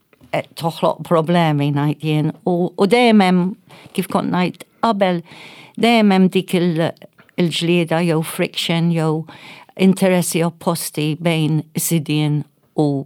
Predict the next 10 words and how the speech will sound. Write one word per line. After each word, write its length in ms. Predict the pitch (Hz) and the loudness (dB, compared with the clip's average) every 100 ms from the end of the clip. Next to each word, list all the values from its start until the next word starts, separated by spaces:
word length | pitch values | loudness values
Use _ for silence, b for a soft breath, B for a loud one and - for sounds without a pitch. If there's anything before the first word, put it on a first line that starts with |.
| - _ | -10 _
il-ħaddiema. 760 | 156 143 151 139 131 135 151 170 B B B B | -6 -4 -4 -4 -2 0 0 -4 B B B B
Jiġifieri, 960 | B 175 185 175 196 190 185 185 180 - - | B -2 0 0 2 2 4 2 2 0 -2
um, 300 | 180 175 175 - | 0 2 2 0
issa 420 | - 208 - 180 170 | -2 -4 0 0 0
qegħdin, 560 | 170 175 180 175 170 - _ - | 0 0 2 2 0 -2 _ -8
naħseb, 480 | 165 170 - 175 226 _ _ _ | -4 -4 -4 -4 -6 _ _ _
iktar 340 | - - 180 170 | -16 -4 0 0
minn 160 | 160 | -2
tletin 460 | - 160 160 156 151 | -4 -6 -4 -4 -4
sena 460 | - 151 147 147 | -4 -2 0 -2